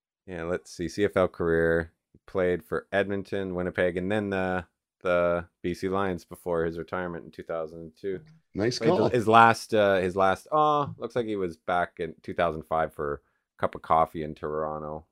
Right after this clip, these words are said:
Speaker 1: at one time for that, but it looks like he kinda, like, he's from Vancouver originally. Interesting. Ah, I went to the same university as me, Simon Fraser.
Speaker 2: Really?
Speaker 1: Yeah. Yeah, and talks about here, oh, he's in Are We There Yet?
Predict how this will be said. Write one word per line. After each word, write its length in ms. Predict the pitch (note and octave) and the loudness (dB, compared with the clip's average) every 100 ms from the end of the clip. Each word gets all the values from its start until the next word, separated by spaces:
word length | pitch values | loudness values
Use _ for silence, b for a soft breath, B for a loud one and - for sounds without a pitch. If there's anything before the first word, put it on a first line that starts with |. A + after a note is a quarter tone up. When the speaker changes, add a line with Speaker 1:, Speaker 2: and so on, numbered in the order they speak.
| _ - | _ -8
Speaker 1:
at 180 | D#2 D#2+ | -8 -6
one 160 | D#2+ | -8
time 180 | E2+ E2 | -4 -4
for 80 | F2+ | -2
that, 120 | E2 | 0
but 80 | F2 | 0
it 80 | F2 _ _ _ | -2 _ _ _
looks 140 | G2+ - | -6 -2
like 100 | F2 | -2
he 80 | E2 | -2
kinda, 420 | F2 D#2+ D#2+ D#2+ - | -2 -2 -4 -4 -10
like, 100 | F2+ | -8
he's 140 | E2+ | -4
from 180 | F#2+ F2+ | -4 0
Vancouver 540 | F2+ E2+ F2 D#2 D#2+ | -2 -2 -8 -6 -6
originally. 360 | E2 E2+ F2+ F#2+ _ _ _ _ _ _ A2 | -6 -8 -12 -14 _ _ _ _ _ _ -12
Interesting. 320 | A2 - F2 | -12 -6 2
Ah, 80 | C3 | 4
I 60 | |
went 140 | F2+ E2 | 4 0
to 40 | |
the 40 | F2+ | -2
same 200 | G2+ G2 | 0 2
university 440 | G2 A2 A2 D2 | 2 2 0 -6
as 160 | D2 D#2+ | -8 -8
me, 140 | D#2 | -12
Simon 260 | - E2+ E2 | -12 -12 -12
Fraser. 400 | - E2+ D#2+ E2 _ _ - | -10 -8 -8 -10 _ _ 0
Speaker 2:
Really? 380 | D3+ F4+ - - _ _ _ G2+ | 2 2 -2 -8 _ _ _ -8
Speaker 1:
Yeah. 140 | G2+ - _ _ _ _ _ _ _ _ _ | -8 -10 _ _ _ _ _ _ _ _ _
Yeah, 100 | G#2 | -6
and 80 | F#2 | 0
talks 220 | G2 F#2 F#2+ | 2 2 4
about 220 | F#2 F2 | 4 4
here, 220 | F2+ F2+ | 4 4
oh, 140 | A2 B2+ | 6 4
he's 140 | - | 2
in 80 | F2+ | -2
Are 160 | E2+ E2+ | 0 -2
We 140 | D#2+ | -4
There 300 | C2 C#2+ F2 | -4 -6 -2
Yet? 280 | G2 G#2 | 0 -2